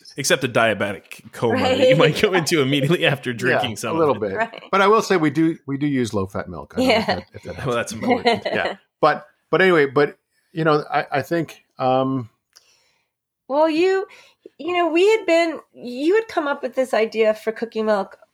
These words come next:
Speaker 2: a long time ago,
Speaker 3: Right.
Speaker 2: thinking, you know, like, like you were saying, that, that, uh, milk at the end of the cereal bowl. And then, um, he'd been k-, kind of playing around with how he was gonna do it. And then we went to Momofuku in New York, and they had the cereal milk, and they just do cereal, though. It's just
Speaker 3: Right.
Speaker 2: cereal milk.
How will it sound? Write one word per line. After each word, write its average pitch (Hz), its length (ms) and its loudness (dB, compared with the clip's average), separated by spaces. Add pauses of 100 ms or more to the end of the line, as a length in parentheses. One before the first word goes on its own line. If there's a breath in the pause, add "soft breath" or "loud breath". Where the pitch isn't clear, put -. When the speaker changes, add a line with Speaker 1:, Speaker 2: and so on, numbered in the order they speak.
(320)
Speaker 2:
a 233 80 2
long 247 320 2
time 247 240 0
ago, 208 160 0
Speaker 3:
Right. 190 120 0
Speaker 2:
thinking, 226 400 0
you 240 120 4
know, 233 120 6
like, 208 300 0
like 233 220 2
you 240 100 2
were 226 60 4
saying, 208 480 0
that, 180 280 0
that, 180 420 2
uh, 175 160 2
milk 185 320 -2
at 185 100 -12
the 180 100 -2
end 185 180 -2
of 175 100 -6
the 190 80 -12
cereal 320 400 0
bowl. 190 360 -2 (420 loud breath)
And 254 240 -2
then, 277 420 2
um, 254 200 0
he'd 269 180 -2
been 254 180 -4
k-, - 80 -14 (120)
kind 262 220 -2
of 233 80 -10
playing 262 280 -2
around 233 220 2
with 202 120 -2
how 208 180 0
he 208 100 4
was 196 100 -4
gonna 190 180 -4
do 202 160 2
it. 170 180 2
And - 100 -8
then 269 100 2
we 294 100 4
went 262 180 2
to 247 80 -6
Momofuku 208 840 0 (320 soft breath)
in 226 100 -4
New 226 80 0
York, 214 280 2
and 214 100 -6
they 240 160 2
had 254 320 2
the 214 80 -4
cereal 208 460 0
milk, 180 300 -2
and 196 120 -6
they 226 140 2
just 214 240 -8
do 196 180 0
cereal, 185 580 0
though. 67 220 -4
It's 214 140 -6
just 208 140 -2
Speaker 3:
Right. - 40 -12
Speaker 2:
cereal 214 320 2
milk. 185 240 0